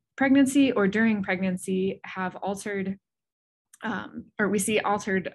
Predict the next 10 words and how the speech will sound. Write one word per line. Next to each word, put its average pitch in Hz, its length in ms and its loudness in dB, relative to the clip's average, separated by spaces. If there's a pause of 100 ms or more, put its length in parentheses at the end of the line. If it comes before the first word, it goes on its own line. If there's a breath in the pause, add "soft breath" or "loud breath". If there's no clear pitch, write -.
(120)
offspring 190 440 -4
outcomes. - 500 -8
And 190 160 0
so 180 320 -2 (480 loud breath)
whether 196 300 2
it's - 580 -2
how 185 260 -2
their, 180 440 0 (380 soft breath)
their 180 120 0
toddlers 208 840 0